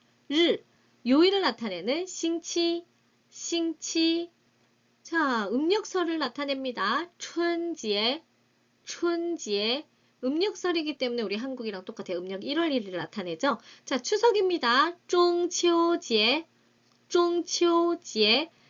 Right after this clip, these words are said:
바로 이 지혜가 기념일을 나타내는 절기절자예요. 중국 사람들은 기념일을 节日, 节日라고 표현합니다. 今天是什么节日?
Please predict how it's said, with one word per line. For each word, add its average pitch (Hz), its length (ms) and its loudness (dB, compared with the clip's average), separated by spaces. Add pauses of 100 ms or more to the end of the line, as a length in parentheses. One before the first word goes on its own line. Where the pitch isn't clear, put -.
바로 311 220 4
이 294 220 4
지혜가 247 760 2
기념일을 294 680 -2
나타내는 202 500 -4
절기절자예요. 196 1160 -4 (300)
중국 269 300 -4
사람들은 320 540 -2
기념일을 226 720 -2
节日, 247 640 0 (840)
节日라고 214 1160 -2
표현합니다. 220 600 -4 (220)
今天是什么节日? 294 1800 0